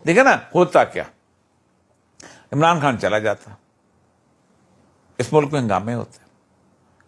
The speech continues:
खून खराबा होता, पाँच सौ, सात सौ, हज़ार, दो हज़ार, तीन हज़ार बंदे मर जाते, ये मुल्क गवर्नेबल ना रहता, इस मुल्क को टेक ओवर कर लिया जाता, फिर वही लीडरशिप पीछे रह जानी थी ना।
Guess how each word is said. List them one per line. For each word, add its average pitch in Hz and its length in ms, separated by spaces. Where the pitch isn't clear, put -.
खून 127 160
खराबा 101 380
होता, - 300
पाँच 104 220
सौ, 101 200
सात 107 360
सौ, 107 120
हज़ार, 104 300
दो 104 220
हज़ार, 101 180
तीन 113 240
हज़ार 104 200
बंदे 98 280
मर 110 180
जाते, - 260
ये 143 60
मुल्क 151 240
गवर्नेबल 123 480
ना 120 120
रहता, 110 380
इस 123 140
मुल्क 151 180
को - 340
टेक 131 260
ओवर 131 120
कर 120 140
लिया 113 200
जाता, 101 320
फिर 170 100
वही 165 200
लीडरशिप 196 460
पीछे - 200
रह 151 140
जानी 117 200
थी 123 100
ना। 156 220